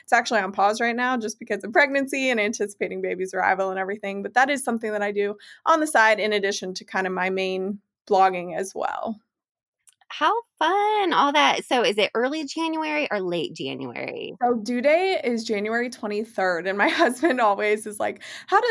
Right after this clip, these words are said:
Speaker 1: they pick exactly one day? How do," you know?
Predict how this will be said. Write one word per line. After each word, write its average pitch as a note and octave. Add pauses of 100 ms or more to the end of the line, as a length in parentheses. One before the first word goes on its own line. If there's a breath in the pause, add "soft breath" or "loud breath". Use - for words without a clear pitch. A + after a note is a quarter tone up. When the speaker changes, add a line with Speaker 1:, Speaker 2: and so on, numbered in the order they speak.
Speaker 1:
they G#4+
pick G#4
exactly F#4
one E4+
day? F4+
How C#4+
do," F4+
you B3+
know? B3+